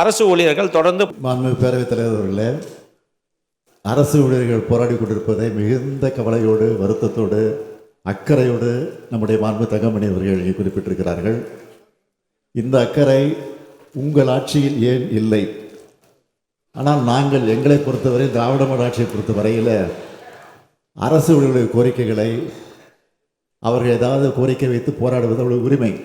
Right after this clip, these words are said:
Speaker 2: ஆனால் உரிமையோடு போராடக்கூடிய அந்த போராட்டத்தை கூட முடிக்க வேண்டும், அது தொடரக்கூடாது என்ற நல்ல எண்ணத்தோடு தொடர்ந்து அமைச்சர் பெருமக்கள் அவர்களோடு அழைத்து அழைத்து பேசி, எத்தனையோ பலமுறை பேசி, அதையெல்லாம் முழு அளவுக்கு தீர்க்கவில்லை என்று சொன்னாலும் ஒரு தொண்ணூத்தைந்து,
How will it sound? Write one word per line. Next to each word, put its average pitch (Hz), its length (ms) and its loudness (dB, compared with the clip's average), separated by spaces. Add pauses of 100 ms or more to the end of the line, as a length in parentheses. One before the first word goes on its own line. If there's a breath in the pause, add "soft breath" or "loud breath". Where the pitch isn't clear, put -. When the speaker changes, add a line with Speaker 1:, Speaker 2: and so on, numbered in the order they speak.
(760)
Speaker 2:
ஆனால் 135 260 0
உரிமையோடு 147 340 4 (100)
போராடக்கூடிய 131 520 2
அந்த 110 160 -2
போராட்டத்தை 117 520 -2
கூட 131 140 0 (1200)
முடிக்க 156 260 2 (120)
வேண்டும், 127 400 0 (440)
அது 117 180 -4
தொடரக்கூடாது 127 580 2
என்ற 107 180 -4
நல்ல 127 200 0
எண்ணத்தோடு 120 360 -2 (920)
தொடர்ந்து 156 420 2
அமைச்சர் 143 320 0
பெருமக்கள் 123 380 -2
அவர்களோடு 117 340 -2
அழைத்து 117 320 -2
அழைத்து 117 240 -4 (100)
பேசி, 117 220 -4 (100)
எத்தனையோ 127 280 -2 (120)
பலமுறை 123 360 0 (100)
பேசி, 117 280 -4
அதையெல்லாம் 117 480 -4
முழு 147 220 2
அளவுக்கு 143 340 -2 (420 loud breath)
தீர்க்கவில்லை 151 440 0
என்று 117 180 -4
சொன்னாலும் 113 380 -2
ஒரு 120 180 -2
தொண்ணூத்தைந்து, 117 480 -2